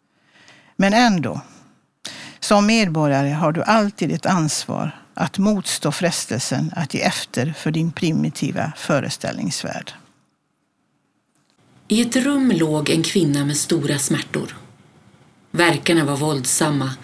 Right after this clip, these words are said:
Speaker 2: Barnet dröjde. Det var redan nionde dagen över tiden. "Håll mig i handen." Hon stönade till mannen som stod vid huvudgärden.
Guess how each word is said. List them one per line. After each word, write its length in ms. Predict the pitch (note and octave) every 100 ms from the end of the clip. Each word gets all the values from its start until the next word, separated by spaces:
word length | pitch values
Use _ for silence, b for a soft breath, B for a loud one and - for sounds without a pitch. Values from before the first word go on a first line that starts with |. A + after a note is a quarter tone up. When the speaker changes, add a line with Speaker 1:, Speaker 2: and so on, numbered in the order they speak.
| B B B
Speaker 2:
Barnet 520 | E3 G3 F3+ E3 -
dröjde. 420 | F3 D#3 D#3 C#3+ - - - _ _ _ -
Det 80 | E3+
var 120 | G3
redan 300 | F#3+ F#3 F3+
nionde 600 | F3+ F#3+ G#3 E3+ F#3 E3
dagen 420 | D#3+ G3 D3 C3+
över 220 | C#3 C3+
tiden. 420 | C#3+ D3 C3+ C3+ - - - _ _ _ _ _ _ _ b b b b _ -
"Håll 340 | - A3+ G#3
mig 160 | E3 D#3
i 40 |
handen." 440 | D3+ E3+ D#3 D3+ D3+ - - _ _ _ _ _ _ _ _ _
Hon 100 | E3
stönade 520 | D#3+ G3+ E3+ E3 D#3+
till 120 | D3+ D#3
mannen 380 | D3+ D3 C3+
som 140 | C3 C#3+
stod 300 | - E3 C#3
vid 120 | C#3+
huvudgärden. 640 | D3+ C#3 C#3+ D3+ C#3 -